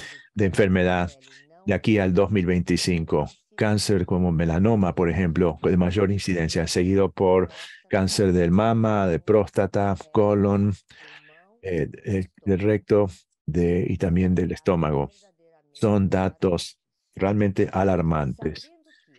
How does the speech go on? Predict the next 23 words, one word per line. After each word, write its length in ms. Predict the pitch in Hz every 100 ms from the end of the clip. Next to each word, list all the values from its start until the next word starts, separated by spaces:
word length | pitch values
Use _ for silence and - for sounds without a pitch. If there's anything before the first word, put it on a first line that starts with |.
| - _ - _ - - -
Sabiendo 720 | 107 101 113 123 131 123 110
que 180 | 101 101
hasta 300 | 98 90 104
el 80 | 92
cuarenta 480 | - 92 110 120 101
por 180 | 101 92
ciento 400 | - 101 92 92
de 60 |
algunos 360 | 82 104 117 107
tipos 320 | - 101 101
de 120 | 98
cáncer 420 | - 95 87 87
pueden 560 | 87 - 107 113 110 101
ser 320 | - 95 92
evitados 880 | 92 85 85 85 - 107 104 82 78
a 120 | - 85
través 380 | 98 87 101
de 200 | 90 90
la 180 | 82 76
prevención, 920 | 76 95 85 82 80 - 107 95 135 - 311 277 - - -
ya 240 | 92 110
estamos, 760 | 113 - 110 104 101 95 - -
eh, 200 | 92